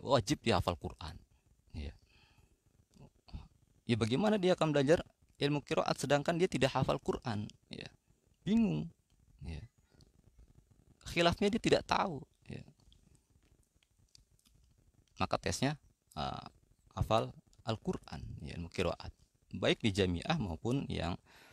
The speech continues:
mulazamah sama seperti itu. Ditanya, ya, hafal Quran tidak?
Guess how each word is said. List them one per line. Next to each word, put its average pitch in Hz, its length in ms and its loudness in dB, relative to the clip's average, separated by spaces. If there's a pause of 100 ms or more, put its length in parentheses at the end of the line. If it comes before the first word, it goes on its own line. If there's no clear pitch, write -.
(380)
mulazamah 104 560 2
sama 139 320 -4
seperti 127 320 -10
itu. - 160 -14
Ditanya, 127 400 2
ya, 98 100 -8
hafal - 220 -2
Quran - 260 -6
tidak? 127 300 -4